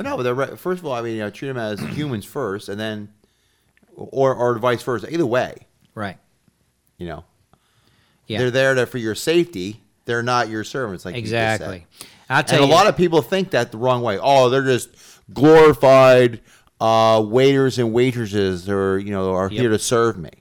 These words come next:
Speaker 2: Yep.
Speaker 1: No, they're not. They're
Speaker 2: No.
Speaker 1: there to, for your safety.
Speaker 2: Right.
Speaker 1: When the S hits the fan,
Speaker 2: Yep.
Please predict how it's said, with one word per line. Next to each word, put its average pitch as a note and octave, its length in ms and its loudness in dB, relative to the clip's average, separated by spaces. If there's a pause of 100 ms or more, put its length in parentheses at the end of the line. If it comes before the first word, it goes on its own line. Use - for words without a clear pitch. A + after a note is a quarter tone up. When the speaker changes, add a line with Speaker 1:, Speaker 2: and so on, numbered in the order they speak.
Speaker 2:
Yep. A2 160 -8
Speaker 1:
No, A2+ 140 0
they're C3+ 120 0
not. C#3+ 300 -4
They're E2 120 -8
Speaker 2:
No. G2 220 -4
Speaker 1:
there F#2+ 220 -4
to, F2 80 -16
for G2+ 80 -12
your G2 160 -8
safety. B2+ 540 -10
Speaker 2:
Right. G2+ 240 -8 (200)
Speaker 1:
When G#2+ 600 -6 (280)
the A2+ 280 -8
S B2+ 240 -6
hits C3+ 260 -6
the - 140 -12
fan, B2+ 640 -4
Speaker 2:
Yep. B2+ 340 -8